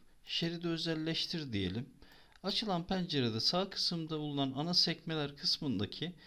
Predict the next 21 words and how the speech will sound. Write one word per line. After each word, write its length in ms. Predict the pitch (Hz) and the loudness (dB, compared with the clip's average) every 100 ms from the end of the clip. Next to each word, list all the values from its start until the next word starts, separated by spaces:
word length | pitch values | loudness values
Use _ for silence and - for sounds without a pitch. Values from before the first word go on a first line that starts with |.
| - - - | -20 -20 -2
geliştirici 600 | 196 196 185 - 120 110 | 0 2 0 0 -2 0
seçeneklerinin 760 | - 175 170 147 117 - 107 113 | 0 0 0 0 0 -2 -2 0
yanındaki 680 | 139 160 131 123 - 131 135 - - - | -2 -2 -2 -4 -4 -4 -6 -18 -20 -20
tek 220 | - 196 180 | -12 -8 -2
işaretini 640 | - 113 104 104 135 180 190 - - - | 2 2 0 -2 -4 -4 -8 -18 -10 -6
aktif 400 | 165 - 170 127 | -4 -4 -4 2
hale 220 | 101 92 | 2 2
getirip 500 | 127 123 160 170 - | -2 -2 -4 -6 -4
tamam 380 | 156 120 98 90 | 0 0 0 -2
diyelim. 340 | 90 120 147 - - - - - | -4 -4 -6 -10 -20 -20 -18 -6
Bu 60 | 214 | -4
şekilde 400 | 220 202 135 143 | -2 -2 -2 0
geliştirici 760 | 175 175 - - 185 180 180 | -2 -2 -2 0 -2 -2 0
sekmesi 480 | 170 151 - 127 175 | 0 -2 -2 -2 -2
yukarıda 420 | 151 127 120 120 | 0 2 2 2
size 240 | 127 139 | -2 -2
açılacaktır. 920 | 156 147 147 135 131 117 - 175 - - - - - - | -4 -4 -2 0 2 0 -2 -4 -4 -8 -14 -20 -20 -4
Geliştirici 560 | 190 208 220 - 220 - | 2 2 2 0 0 2
sekmesi 460 | 214 208 185 151 | 0 0 -2 -2
asıldıktan 600 | 170 175 190 185 - 196 185 | -2 0 -2 -4 -4 -2 0
sonra 560 | - 185 185 117 139 | 0 0 0 0 0